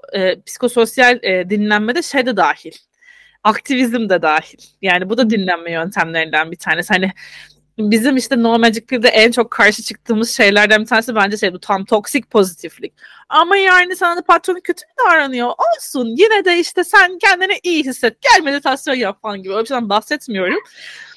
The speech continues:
Katkıda bulunabileceğimiz her ne varsa kendimize katkıda bulunmak. İşte dediğim gibi bunun içine aktivizm de dahil, bunun içine gönüllü olmak da dahil.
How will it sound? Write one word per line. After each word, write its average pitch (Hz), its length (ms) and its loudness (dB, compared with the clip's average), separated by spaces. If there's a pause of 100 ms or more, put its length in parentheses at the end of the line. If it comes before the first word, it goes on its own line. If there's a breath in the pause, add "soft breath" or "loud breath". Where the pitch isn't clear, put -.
(320 loud breath)
Katkıda 277 580 0
bulunabileceğimiz 277 840 -4
her 294 360 4
ne 294 220 0
varsa 202 400 0
kendimize 190 680 -2
katkıda 202 520 -4
bulunmak. 175 320 -8
İşte - 180 -8
dediğim 196 220 -4
gibi 180 200 -2
bunun 208 120 0
içine 226 180 -2
aktivizm 226 520 0
de 262 100 0
dahil, 269 380 4
bunun 254 180 -2
içine 262 240 -6
gönüllü 208 500 0
olmak 175 540 0
da 170 100 -14
dahil. 160 300 -4